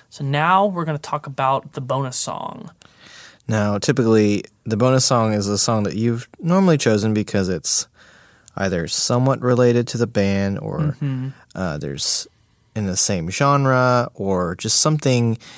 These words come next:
Speaker 2: even in the instance of the Cars episode, it's just part of the term <laughs>
Speaker 1: Yeah,
Speaker 2: of the band.
Speaker 1: uh-huh.
Speaker 2: So what is the connection here?
Speaker 1: So we have, um, a band called Kreator,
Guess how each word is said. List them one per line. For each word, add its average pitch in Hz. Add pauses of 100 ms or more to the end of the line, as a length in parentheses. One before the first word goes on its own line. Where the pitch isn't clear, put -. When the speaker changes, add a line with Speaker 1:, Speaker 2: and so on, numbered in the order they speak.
(160)
Speaker 2:
even 120
in 82
the 98
instance 104
of 87
the 98
Cars 110
episode, 90 (100)
it's 95
just - (580)
part 107
of 92 (180)
the 107
term 101
<laughs> -
Speaker 1:
Yeah, 180
Speaker 2:
of 143
the 214
band. 165
Speaker 1:
uh-huh. 151 (600)
Speaker 2:
So 113
what 120
is 117
the 110
connection 95
here? 76 (140)
Speaker 1:
So 180
we 175
have, 147
um, 95
a 147
band 147
called 139
Kreator, 143